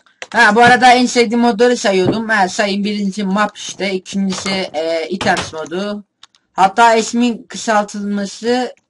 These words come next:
N I G mi ne, öyle bir şey. Sağda böyle itemler çıkıyor. Arkadaşlar o modun iki türlüsü var. E, birincisinde itemler burada gözüküyor.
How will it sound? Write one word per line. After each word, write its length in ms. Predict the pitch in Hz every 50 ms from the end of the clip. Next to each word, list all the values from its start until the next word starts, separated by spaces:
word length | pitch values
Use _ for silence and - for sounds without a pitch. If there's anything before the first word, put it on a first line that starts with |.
| _ -
N 300 | 175 190 202 208 202 -
I 220 | 196 214 208 190
G 220 | 180 214 202 208
mi 140 | 202 185 175
ne, 160 | 170 180 170
öyle 240 | 156 175 185 185 180
bir 40 | 175
şey. 280 | - - 190 196 202 202 _ _ _ _ _ _ _
Sağda 640 | - - 208 208 202 208 190 226 226 226 214 - 196
böyle 180 | 202 202 202
itemler 600 | - 202 190 - 214 196 196 202 202 202 185 180
çıkıyor. 460 | - - - - _ - 175 185 214 220 196 - _ _ _ _ _ _ _ _ _ _ _
Arkadaşlar 680 | - 190 220 214 254 254 240 220 220 - 202 196 190 -
o 120 | - 233
modun 300 | 233 240 240 220 214 269
iki 260 | 254 - 214 - 262 208
türlüsü 460 | - 233 214 190 185 180 - 185 185
var. 200 | 220 247 254 254 - _ _ _ _ -
E, 280 | 170 180 185 180 165 170
birincisinde 800 | 208 214 233 226 233 226 202 - 247 233 226 254 262 285 302 294 - _ _ _ _ _ _ _ _
itemler 520 | - 190 196 - 247 233 233 247 247 240 233
burada 180 | 233 220 233
gözüküyor. 760 | 233 214 220 233 220 220 247 214 - 220 214 220 233 262 269